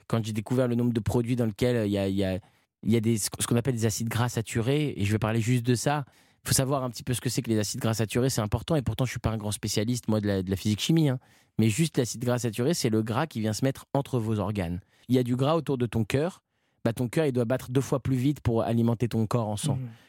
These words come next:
Speaker 1: Il y a du gras autour de tes poumons, bah, tu vas être essoufflé deux fois plus vite à cause de ce gras-là.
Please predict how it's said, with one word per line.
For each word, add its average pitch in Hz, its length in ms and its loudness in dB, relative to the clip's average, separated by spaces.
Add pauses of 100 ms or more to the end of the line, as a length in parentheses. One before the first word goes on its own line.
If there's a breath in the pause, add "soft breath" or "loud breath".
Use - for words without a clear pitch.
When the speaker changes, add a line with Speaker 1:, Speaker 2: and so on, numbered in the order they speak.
(120)
Speaker 1:
Il 123 40 2
y 123 40 6
a 123 40 2
du 123 140 0
gras 139 160 2
autour 131 220 -2
de 104 40 -12
tes 127 140 0
poumons, 135 420 2 (320)
bah, 113 120 4
tu - 140 -2
vas 123 60 6
être 120 160 -4
essoufflé 123 320 0
deux 135 160 2
fois 151 160 -2
plus 143 140 -2
vite 147 180 -2
à 117 60 -2
cause 113 200 0
de 113 100 0
ce 113 60 2
gras-là. 107 340 0